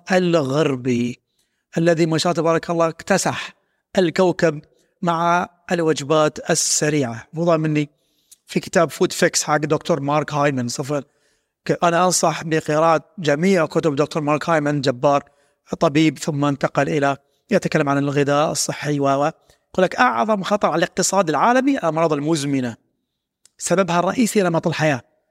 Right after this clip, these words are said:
كأمراض القلب والسكري والسرطان، تقتل خمسين مليون سنويًا". ويتكلم عن أن مليارين شخص مصاب بالسمنة كما تكلمنا، نصف الأمريكان عرضة للإصابة بالسكري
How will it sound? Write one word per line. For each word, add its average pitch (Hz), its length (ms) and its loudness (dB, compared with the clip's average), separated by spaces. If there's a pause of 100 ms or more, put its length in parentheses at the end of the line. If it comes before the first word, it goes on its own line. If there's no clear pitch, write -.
(160)
كأمراض 156 280 -2
القلب 233 380 0 (200)
والسكري 202 360 -2
والسرطان، 180 540 0 (1200)
تقتل 233 400 0
خمسين 202 440 -2
مليون 165 440 -2 (240)
سنويًا". 170 1300 -2 (600)
ويتكلم 190 800 2
عن 226 240 2
أن 208 240 -2
مليارين 196 600 2
شخص 214 280 -4
مصاب 175 220 -2
بالسمنة 139 360 -4
كما 135 220 -6
تكلمنا، 135 460 -4
نصف 214 260 -2
الأمريكان 202 540 0
عرضة 170 260 0
للإصابة 190 320 -2
بالسكري 240 520 0